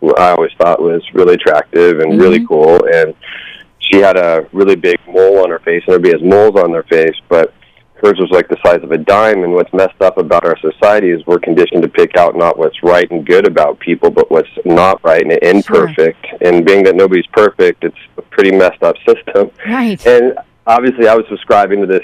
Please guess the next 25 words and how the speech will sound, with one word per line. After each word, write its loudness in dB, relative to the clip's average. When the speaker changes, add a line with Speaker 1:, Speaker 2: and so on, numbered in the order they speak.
Speaker 1:
too, 4
and -6
so 2
I, 0
well, 0
I 2
just -6
decided 0
to -6
go 2
up 0
there -2
and -4
ask 0
her 0
about 0
it, 0
and -2
it 0
went 0
something -2
like 0
this. 2
It -8
went, -2